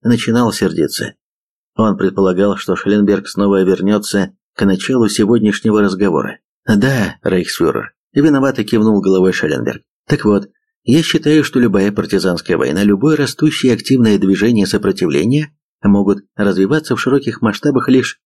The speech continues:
при наличии идеи или идеала, объединяющих партизан или участников движения сопротивления». Эта идея должна быть достаточно сильной для того, чтобы постоянно возбуждать энергию и решимость борцов. Конечно,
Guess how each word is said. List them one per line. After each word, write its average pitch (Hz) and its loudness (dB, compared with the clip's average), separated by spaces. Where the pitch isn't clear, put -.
при 110 2
наличии 107 0
идеи 147 2
или 139 2
идеала, 107 -2
объединяющих 92 0
партизан 92 -2
или 92 2
участников 87 -2
движения 98 2
сопротивления». 117 -2
Эта 139 2
идея 160 2
должна 147 2
быть 143 2
достаточно 131 0
сильной 120 2
для 92 0
того, 78 0
чтобы 101 0
постоянно 98 0
возбуждать 92 -2
энергию 151 2
и 117 2
решимость 131 0
борцов. 117 -2
Конечно, 98 -2